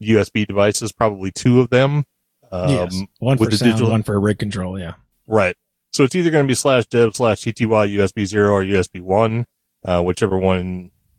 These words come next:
Speaker 1: it chooses for rig control and audio. The, the, it's a ninety-six hundred eight N one by default on icom rigs. And I also mentioned to him about W F U,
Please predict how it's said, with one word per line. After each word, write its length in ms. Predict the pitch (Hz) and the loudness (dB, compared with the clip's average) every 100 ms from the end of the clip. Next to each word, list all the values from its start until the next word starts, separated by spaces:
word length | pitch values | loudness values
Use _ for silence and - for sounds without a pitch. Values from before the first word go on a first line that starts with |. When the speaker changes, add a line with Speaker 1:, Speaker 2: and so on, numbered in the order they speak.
| - | -12
Speaker 1:
it 120 | 92 | -6
chooses 400 | - 110 90 92 | 2 2 2 -2
for 160 | - 95 | -2 0
rig 180 | 98 | 0
control 380 | - 95 104 95 | -2 -2 2 2
and 80 | 98 | 2
audio. 420 | 104 110 117 117 - _ _ _ | 0 0 0 0 -4 _ _ _
The, 200 | 110 98 _ _ | -2 -2 _ _
the, 160 | 139 104 - _ _ - | -2 -2 -2 _ _ -6
it's 140 | 117 | -2
a 160 | 127 110 | 2 2
ninety-six 680 | 110 123 131 - 139 127 - | 2 -2 -2 -4 -2 -2 -2
hundred 380 | 135 123 120 117 | -2 2 0 0
eight 220 | 113 113 | 0 0
N 200 | 110 101 | 0 0
one 300 | 104 117 123 | 0 0 2
by 120 | 110 | -2
default 640 | 98 - 104 110 165 - - _ _ _ | -2 -4 0 0 -2 -8 -16 _ _ _
on 80 | 90 | -4
icom 480 | 95 101 - 110 107 | -2 -4 -2 -2 0
rigs. 500 | 113 143 - - - _ _ _ - | 0 0 -4 -8 -10 _ _ _ -2
And 100 | 117 | 2
I 80 | 117 | 4
also 340 | 143 131 135 | 2 2 -2
mentioned 440 | 120 113 - 113 | 2 0 -2 -10
to 200 | - 120 | -2 2
him 520 | 117 113 110 110 107 101 _ _ _ - | 4 2 0 -6 -8 -10 _ _ _ -6
about 420 | 98 104 101 98 - | 0 2 2 0 0
W 340 | 120 110 104 | 0 2 2
F 140 | 110 120 - | 2 0 -2
U, 400 | 135 131 160 175 | 0 2 2 0